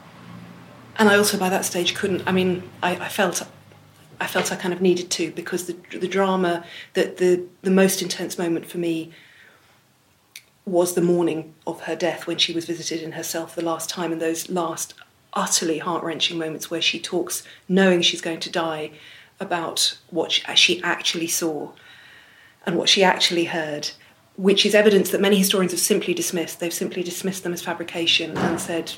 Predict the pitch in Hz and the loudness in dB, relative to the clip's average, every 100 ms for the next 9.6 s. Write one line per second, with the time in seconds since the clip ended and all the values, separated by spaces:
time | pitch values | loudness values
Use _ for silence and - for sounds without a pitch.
0 | - 170 170 165 - - - 180 170 170 | -8 -6 -4 -4 -4 -8 -4 -2 0 -2
1 | - - 165 - 170 165 160 - - 185 | -4 -2 -2 -2 -2 -2 -2 -6 -6 -2
2 | 165 151 - 185 - 165 170 170 160 165 | -2 -4 -2 0 0 -2 -2 -4 -4 -8
3 | - 175 175 - - 165 165 165 160 - | -2 -2 -2 -8 -6 -4 -4 -4 -6 -2
4 | 196 - - - - - - _ - 202 | -2 -2 -8 -14 -14 -16 -20 _ 2 4
5 | 208 233 196 - 185 190 180 175 170 165 | 6 4 2 2 4 6 8 8 6 -2
6 | - 180 165 170 - - 175 170 175 165 | -8 -8 -6 -6 -8 -6 -4 -4 -4 -4
7 | 170 - 185 185 180 170 170 175 - - | -4 -2 2 4 4 0 0 -4 -2 -4
8 | - 196 185 165 165 170 165 170 165 170 | 4 6 6 2 -2 -6 -6 -4 -4 -6
9 | 165 - 185 98 - | -6 -2 -2 -2 -6